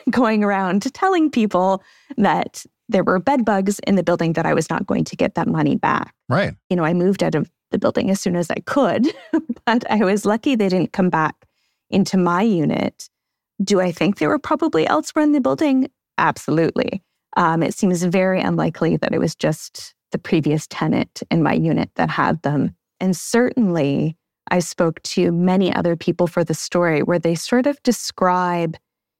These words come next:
Speaker 1: you know, if they have bad landlords, bad building management, it's like a wave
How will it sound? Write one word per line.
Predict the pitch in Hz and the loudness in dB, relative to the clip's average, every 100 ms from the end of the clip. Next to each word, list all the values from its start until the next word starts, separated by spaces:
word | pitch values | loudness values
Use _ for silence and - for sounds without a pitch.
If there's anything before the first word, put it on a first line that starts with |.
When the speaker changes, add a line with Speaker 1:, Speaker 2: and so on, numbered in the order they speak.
| - | -4
Speaker 1:
you | 185 | 0
know, | 175 | 2
if | 170 | 2
they | 180 | 0
have | 170 175 | 0 0
bad | 160 147 | 2 2
landlords, | 185 247 240 233 226 - | 2 2 2 2 -2 -2
bad | - 160 151 - - | -2 0 -2 -6 -2
building | 220 220 220 | 2 4 2
management, | 208 202 196 - 185 - | 2 2 0 0 0 0
it's | 202 - | -2 -2
like | 196 160 | -2 0
a | |
wave | 151 151 139 90 | 0 2 0 0